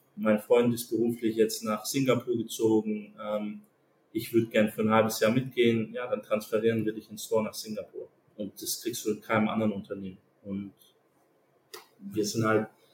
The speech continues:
was das angeht, wenn du deine Leistung bringst und, äh, wenn du, äh, einfach auch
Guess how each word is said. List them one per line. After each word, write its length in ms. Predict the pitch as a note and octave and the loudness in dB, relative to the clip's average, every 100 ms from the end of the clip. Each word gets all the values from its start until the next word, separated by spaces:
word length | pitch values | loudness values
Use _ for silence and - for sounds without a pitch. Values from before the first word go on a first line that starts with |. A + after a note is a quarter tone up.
| _ - | _ -6
was 180 | G#2 - | -4 2
das 220 | B2 B2 | 2 2
angeht, 480 | B2 A#2 B2 A#2 A2 | 0 4 4 4 4
wenn 200 | A2 G#2+ | 4 4
du 60 | |
deine 240 | - A#2 A2 | 6 6 8
Leistung 480 | A2+ D3 - A#2 A2+ | 8 6 2 0 6
bringst 560 | D#3+ A3+ - - - - - _ _ _ | 6 6 0 -10 -18 -20 -20 _ _ _
und, 360 | A#2 A2+ A2 A2 | 2 4 4 2
äh, 600 | - G#2+ A2 A2 G#2 G#2 - _ _ _ _ | 2 4 6 6 4 0 -6 _ _ _ _
wenn 140 | A2+ A2 | 2 4
du, 200 | A2 - _ _ _ | 4 2 _ _ _
äh, 60 | G#2 | -4
einfach 1000 | G#2+ G#2+ G#2 G#2 G#2 G#2+ A2 A2+ - - | -2 -2 -2 -4 -4 0 0 -2 -6 0
auch 260 | A2+ - | 0 0